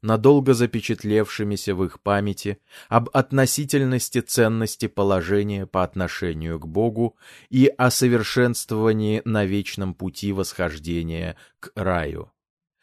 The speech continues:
Иисус сказал: «Дети мои, если между чадом и отцом существует истинная и живая связь,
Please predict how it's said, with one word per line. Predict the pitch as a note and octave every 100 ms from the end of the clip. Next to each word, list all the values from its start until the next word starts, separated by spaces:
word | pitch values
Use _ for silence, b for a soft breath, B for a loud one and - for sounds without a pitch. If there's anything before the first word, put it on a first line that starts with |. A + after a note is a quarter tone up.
| B B B
Иисус | A#2+ A2+ - B2
сказал: | - - A2 G#2 G2 D#2 b b _ _ -
«Дети | F#2 B2 - F2+
мои, | E2 D2+ D2+ - _ _
если | F2+ G2+ - G2+ G2+
между | A2 A2 F2+ G2
чадом | - A2+ G#2+ G#2 G#2
и | A#2
отцом | F#2+ E2+ - G2 F#2
существует | - F#2 - F#2 - G2+ G#2 G2
истинная | - G2+ - - F#2+ F2+ F2+ F2+
и | - F2
живая | F2+ E2+ E2+ E2
связь, | - F#2 G2 G2 -